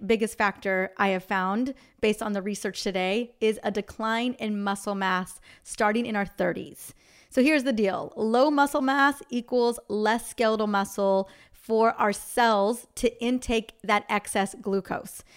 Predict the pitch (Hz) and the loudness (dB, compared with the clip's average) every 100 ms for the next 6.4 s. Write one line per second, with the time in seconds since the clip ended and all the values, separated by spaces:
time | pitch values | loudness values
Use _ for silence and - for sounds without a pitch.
0 | - - 240 240 311 370 320 330 330 320 | -20 -4 -2 2 2 4 4 6 6 6
1 | 262 254 269 262 277 294 285 254 233 233 | 4 4 2 2 2 2 0 4 4 2
2 | 226 247 247 247 226 - 220 233 214 - | 0 0 2 2 0 0 0 0 -2 -2
3 | 339 370 220 208 202 - - - - 226 | -2 2 4 4 2 -2 -20 -16 2 8
4 | 262 269 254 240 220 220 - 202 190 - | 8 6 2 0 0 -2 -2 0 0 -2
5 | 196 190 - 180 185 190 180 175 175 - | -4 -4 -4 -2 -4 -4 -6 -6 -8 -10
6 | - - - | -14 -16 -20